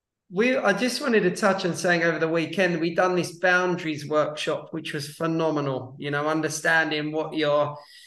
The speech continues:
so the, one of the exercises was when you call someone into you, like, s-, and then tell them to stop when they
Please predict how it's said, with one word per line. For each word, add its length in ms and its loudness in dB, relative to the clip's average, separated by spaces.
so 240 4
the, 300 -2
one 220 4
of 80 2
the 120 6
exercises 760 -4
was 200 -4
when 220 2
you 300 -4
call 180 -2
someone 380 -2
into 340 -4
you, 280 -4
like, 240 0
s-, 300 -14
and 180 -4
then 200 -2
tell 240 -2
them 160 -2
to 100 -8
stop 520 -2
when 100 -4
they 340 -4